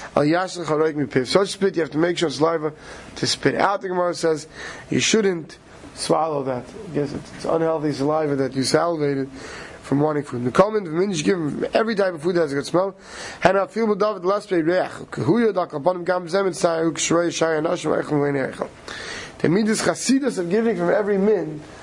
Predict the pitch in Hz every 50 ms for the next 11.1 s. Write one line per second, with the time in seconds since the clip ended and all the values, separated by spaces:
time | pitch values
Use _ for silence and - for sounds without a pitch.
0 | - - - - - - - - 156 160 170 - - 160 165 160 147 170 175 180
1 | 170 180 170 156 156 190 208 202 240 220 202 180 170 - 170 156 175 175 165 170
2 | 180 175 160 156 139 147 147 135 139 135 139 135 - 139 139 131 127 123 113 -
3 | - - - - - - - - - - - 220 247 262 240 - - 196 185 -
4 | - - 285 294 302 254 202 180 180 170 - - - - - - - 196 214 208
5 | 202 202 180 156 - 185 202 226 220 220 262 294 277 196 160 127 - - - -
6 | - - - - - 196 208 202 190 175 165 151 - - 165 156 151 143 135 127
7 | 120 113 113 - - - - - - 139 165 202 220 233 220 214 185 - - -
8 | 196 214 220 208 226 233 220 214 190 160 190 220 214 202 185 180 180 208 226 208
9 | 175 175 - - 175 214 226 240 208 202 - - 202 208 196 170 - - - -
10 | 151 143 - - 202 196 180 - - 208 226 233 226 196 180 147 139 156 160 165
11 | 160 160